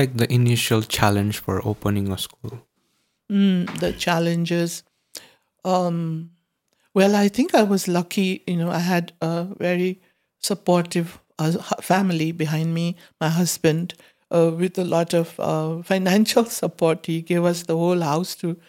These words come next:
Speaker 2: take over as a school, and we moved over to a small flat,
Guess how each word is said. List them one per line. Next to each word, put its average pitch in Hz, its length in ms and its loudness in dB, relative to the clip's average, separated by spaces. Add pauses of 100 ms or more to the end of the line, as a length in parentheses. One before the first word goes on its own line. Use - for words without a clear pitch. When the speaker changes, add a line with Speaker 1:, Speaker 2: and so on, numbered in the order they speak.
(240)
Speaker 2:
take 180 260 0
over 170 180 -2
as 160 200 -2
a 196 40 -2
school, 196 320 0
and 170 220 0
we 180 120 0
moved 180 380 2
over 175 240 2
to 165 220 -4
a 170 60 0
small 185 380 0
flat, 175 560 -2